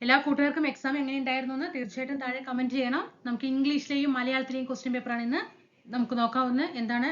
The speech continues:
ആൻസർ കീ എന്നുള്ളത്. പ്രൊവിഷണൽ ആൻസർ കീ വരുമ്പോ എന്തായിരിക്കാം? ഏ, നമുക്കറിയാം പി എസ് സി എല്ലാ നേരം ഓപ്പോസിറ്റ് ആണ് അല്ലേ? എങ്കിൽ നമുക്ക് ക്വസ്റ്റ്യൻസ് ഒന്ന് പരിചയപ്പെട്ട് നോക്കാം. ഫസ്റ്റ് ക്വസ്റ്റ്യൻ എന്താണ്?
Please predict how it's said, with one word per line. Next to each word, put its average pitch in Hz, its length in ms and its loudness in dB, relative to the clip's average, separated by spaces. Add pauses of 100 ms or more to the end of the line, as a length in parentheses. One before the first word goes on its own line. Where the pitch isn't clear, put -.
ആൻസർ 233 260 0
കീ 247 180 -2
എന്നുള്ളത്. 240 340 2 (480)
പ്രൊവിഷണൽ 247 360 6
ആൻസർ 254 340 4
കീ 285 80 6
വരുമ്പോ 254 340 4
എന്തായിരിക്കാം? 254 840 4
ഏ, 262 140 -2 (160)
നമുക്കറിയാം 269 380 0
പി 277 80 -4
എസ് 277 140 2
സി 302 60 -4
എല്ലാ 277 220 2
നേരം 277 220 2
ഓപ്പോസിറ്റ് 269 380 -2
ആണ് 214 140 -2
അല്ലേ? 277 200 0 (320)
എങ്കിൽ 233 160 2
നമുക്ക് 262 280 2 (300)
ക്വസ്റ്റ്യൻസ് 311 380 4
ഒന്ന് 269 160 8
പരിചയപ്പെട്ട് 220 420 2
നോക്കാം. 214 300 0 (1400)
ഫസ്റ്റ് - 220 4
ക്വസ്റ്റ്യൻ 349 280 -2
എന്താണ്? 339 260 4